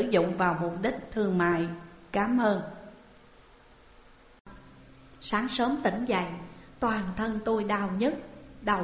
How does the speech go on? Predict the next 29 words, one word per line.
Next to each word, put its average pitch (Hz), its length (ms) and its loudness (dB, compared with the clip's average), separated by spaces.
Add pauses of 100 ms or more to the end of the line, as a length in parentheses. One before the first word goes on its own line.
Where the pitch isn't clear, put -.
(160)
kêu 208 200 6 (100)
ong 202 260 0
ong. 208 260 0 (600)
Sau 269 320 0
cơn 262 220 2
mộng 196 240 0
mị, 175 280 0
tôi 202 100 0
nhớ 208 300 2
lại 240 220 0
tất 285 220 -2
cả 175 180 -2
những 220 320 -2
gì 202 180 0
đã 170 160 -2
xảy 180 280 -4
ra 202 380 -2
tối 214 220 2
hôm 254 240 0
qua, 185 300 4 (600)
lập 190 200 4 (140)
tức 262 200 0
bật 185 200 2 (100)
dậy 165 320 0
trên 202 180 0
sàn 175 340 -2
gỗ 165 300 0
ngôi 233 220 2
nhà 180 280 0